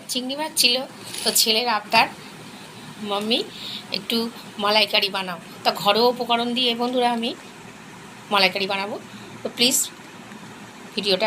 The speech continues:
আপনারা দেখতে থাকুন। তো বন্ধুরা, মাছ আমি এবার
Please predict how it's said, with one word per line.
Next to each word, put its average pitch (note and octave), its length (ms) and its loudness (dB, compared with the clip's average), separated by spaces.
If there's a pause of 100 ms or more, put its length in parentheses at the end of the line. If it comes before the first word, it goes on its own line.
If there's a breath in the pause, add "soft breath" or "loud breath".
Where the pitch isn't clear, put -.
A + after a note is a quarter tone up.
আপনারা G#3+ 220 -2 (720)
দেখতে F#3+ 260 2
থাকুন। F3 220 -8 (4000)
তো C4+ 40 0 (100)
বন্ধুরা, C#4 300 6 (840)
মাছ B3 180 8 (120)
আমি C4 180 0
এবার C4+ 160 6